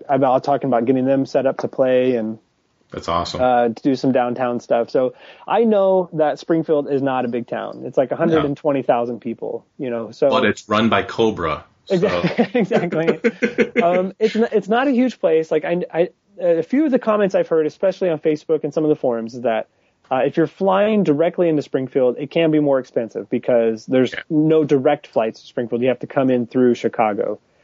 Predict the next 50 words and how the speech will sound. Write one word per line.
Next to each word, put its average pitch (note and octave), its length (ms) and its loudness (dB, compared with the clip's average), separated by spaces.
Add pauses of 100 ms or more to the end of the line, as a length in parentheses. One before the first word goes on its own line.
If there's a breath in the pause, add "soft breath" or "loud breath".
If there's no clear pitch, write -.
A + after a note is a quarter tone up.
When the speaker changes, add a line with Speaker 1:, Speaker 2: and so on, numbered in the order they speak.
(160 soft breath)
Speaker 2:
Yeah. E2 200 -4
Speaker 1:
Um, A#2+ 520 4
and C3 180 0
catch, B2+ 340 0
you B2+ 180 -4
know, A2 220 0
a A#2 80 2
smaller B2 420 2
plane A#2 260 -4
down. G#2 460 -2
Um, A#2+ 480 -2 (460 loud breath)
and D#3+ 100 0
so G3+ 140 0
that, G3+ 300 -2
that's, F#3 240 0
I, C#3+ 280 -2
I C#3+ 120 0
deal F3+ 120 2
with E3+ 120 0
that D#3 100 2
every D3 140 0
time D3 180 -2
I B2 80 -4
fly B2 240 -2
out C#3+ 180 0
of G2+ 80 -10
Springfield. G#2+ 380 -10
I A2+ 60 -8
mean, A#2 140 -4
it's A#2+ 120 -4
just, - 280 0 (220)
you A#2 220 2
know, G2+ 100 -2
an C3 100 2
added C3 280 2
cost. - 380 -6
But D#3 320 0 (600)
one G3+ 160 2
of G3+ 60 2
the F3 60 4
benefits D#3+ 420 0
to C#3 80 -4
that C3 220 4
is A#2+ 140 2
that A2+ 260 0 (640)
what D3+ 280 0
I C3 60 2
love A3+ 200 2
about C#3+ 200 0
smaller A#2 380 -2